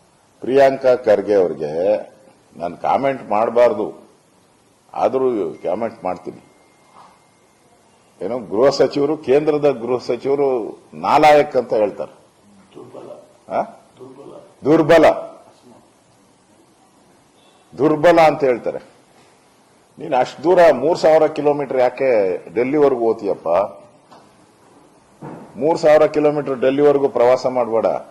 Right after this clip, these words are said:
Speaker 1: ನಿಮ್ಮ ತಂದೆಯವರೇ, ಗೌರವಾನ್ವಿತ ನಿಮ್ಮ ದೊಡ್ಡ ಖರ್ಗೆ ಅವರೇ ಗೃಹ ಸಚಿವರಾಗಿದ್ರು, ನಾನು ಜ್ಞಾನೇಂದ್ರ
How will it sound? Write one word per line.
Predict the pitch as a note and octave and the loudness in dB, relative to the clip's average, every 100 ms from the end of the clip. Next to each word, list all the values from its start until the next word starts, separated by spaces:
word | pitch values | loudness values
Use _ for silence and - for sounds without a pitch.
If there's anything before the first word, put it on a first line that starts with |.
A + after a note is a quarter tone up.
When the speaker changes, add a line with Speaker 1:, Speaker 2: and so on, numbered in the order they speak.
| _ _ _ - | _ _ _ -12
Speaker 1:
ನಿಮ್ಮ | A#2+ B2 A2 D#2 C#2+ - | -6 -2 0 -2 -8 -2
ತಂದೆಯವರೇ, | A#2+ D3 D#3+ D#3 C#3 G2+ - | -2 4 6 6 4 0 -2
ಗೌರವಾನ್ವಿತ | G#2+ C3+ C#3+ C#3+ C3+ B2+ B2+ B2 F#2+ - - - _ | 2 2 4 2 2 0 2 2 2 -4 -18 -20 _
ನಿಮ್ಮ | A2 B2 A#2 F2 - - - _ _ _ F2+ | -12 -2 -2 -2 -6 -20 -20 _ _ _ 0
ದೊಡ್ಡ | B2+ B2+ | 2 2
ಖರ್ಗೆ | D3+ D3+ D3 D3+ | 2 2 4 4
ಅವರೇ | C#3+ C3+ G#2 A#2+ | 6 4 4 0
ಗೃಹ | B2 D#3+ | 2 2
ಸಚಿವರಾಗಿದ್ರು, | D#3 D3 D3+ C#3+ C3 B2 - - - | 2 0 0 2 2 0 -6 -14 -4
ನಾನು | A2+ D3 C#3 | -2 0 -2
ಜ್ಞಾನೇಂದ್ರ | C#3 C#3 C#3+ C#3 | -2 0 0 2